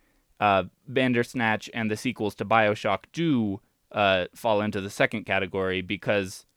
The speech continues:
they're sort of commenting on the very medium of video games themselves. They're sort of saying, like, "Aha, you assumed based on, like, uh, the game Pac-Man and Pong that because you're playing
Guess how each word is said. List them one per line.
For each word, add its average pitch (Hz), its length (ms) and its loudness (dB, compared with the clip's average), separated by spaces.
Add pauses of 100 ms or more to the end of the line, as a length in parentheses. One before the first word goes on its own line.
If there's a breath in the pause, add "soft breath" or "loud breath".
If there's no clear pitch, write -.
they're 113 340 4
sort 123 220 0
of - 180 -2
commenting 123 720 -2
on 120 240 2
the 113 80 0
very 107 440 0
medium 104 580 -2 (100)
of 117 220 0
video 101 400 -2
games 90 380 -6
themselves. 90 600 -4 (180)
They're 107 320 0
sort 117 220 0
of 104 60 -6
saying, 104 240 -4
like, 95 260 -2
"Aha, 135 400 4 (300 soft breath)
you 135 280 2
assumed 117 680 -2 (180)
based 120 260 0
on, 107 140 0
like, 92 280 -4 (160)
uh, 90 220 -2
the 95 140 -4
game 101 340 0
Pac-Man 107 480 0
and 95 180 -4
Pong 107 400 2
that 104 220 -2
because 117 460 0
you're 113 140 0
playing 107 580 -2